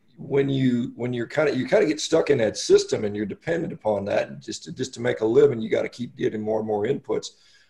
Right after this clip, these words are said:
How do you get out of that? Because I know, I know when, when we talked to Joel, he said, "Look, I don't have any inputs. I mean, my inputs are human labor and, and, and, and interacting with the animal, but it's not, it's not, it's not dependent upon all this, you know, agri-, you know,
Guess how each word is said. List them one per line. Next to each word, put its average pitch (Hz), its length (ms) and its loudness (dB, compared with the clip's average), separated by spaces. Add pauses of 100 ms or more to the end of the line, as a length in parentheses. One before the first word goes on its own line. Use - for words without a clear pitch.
(160)
How - 140 -2
do 269 80 -4
you 247 80 -2
get 185 220 -2 (100)
out 143 240 4
of 110 120 -4
that? - 280 -8
Because - 240 -6
I 110 80 2
know, 135 340 4
I - 60 2
know 120 220 0
when, 113 260 -2
when 110 200 -4
we 110 100 -6
talked 113 240 -2
to 110 40 -8
Joel, 127 320 4
he 117 80 0
said, 113 240 -2
"Look, 139 240 4
I 139 120 4
don't 139 100 2
have 131 180 4
any 107 140 -2
inputs. - 500 -8
I 202 40 -8
mean, 214 100 -4
my 156 180 0
inputs - 400 -4
are - 60 -14
human 123 320 -4
labor - 460 2 (440)
and, - 160 -12
and, 110 160 -2
and, - 280 -6
and 110 120 -2
interacting 117 460 0
with 104 80 2
the 104 140 2
animal, 110 220 0
but 95 100 -8
it's - 160 -10
not, 113 320 0 (400)
it's - 320 -12
not, - 200 2
it's - 160 -6
not - 200 -2
dependent - 340 -2
upon 120 160 -4
all 117 220 -2
this, 110 180 0 (640)
you 123 80 -8
know, 104 280 -2 (120)
agri-, - 480 -4 (120)
you 170 100 -8
know, - 120 -6